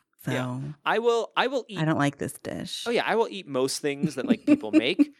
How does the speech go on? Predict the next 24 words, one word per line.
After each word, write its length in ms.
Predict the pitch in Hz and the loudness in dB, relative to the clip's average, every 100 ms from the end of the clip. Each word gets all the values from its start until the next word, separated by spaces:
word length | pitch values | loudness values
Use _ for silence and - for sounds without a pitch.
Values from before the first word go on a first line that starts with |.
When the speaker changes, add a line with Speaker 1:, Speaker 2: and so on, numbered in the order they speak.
| _ - | _ -2
Speaker 1:
Uh, 300 | 127 113 92 | 0 0 -2
but 260 | 113 135 | -4 -2
if 120 | 131 175 | -2 -2
you, 120 | 233 | 2
like, 200 | 143 110 | 2 2
want 380 | 110 113 147 139 | -4 -2 -2 -4
my 400 | 165 185 196 - | -4 -4 -6 -8
opinion 380 | 202 202 214 220 | -8 -6 -6 -6
on 120 | 226 | -8
it, 40 | 190 | -4
like, 140 | 127 | -4
I 160 | 131 180 | -2 0
would 120 | 170 | 2
also 260 | 127 - 113 | 2 0 -6
think 220 | 110 107 | -8 -8
I'd 140 | 101 | -8
do 120 | 104 98 | -8 -12
a 40 | |
pretty 220 | 120 113 | -10 -10
good 140 | 107 98 | -10 -8
job 380 | 117 98 95 | -6 -6 -8
being, 340 | 127 110 104 104 | -4 -6 -6 -14
like, 280 | 98 92 104 | -16 -12 -12
a, 300 | 95 95 | -10 -12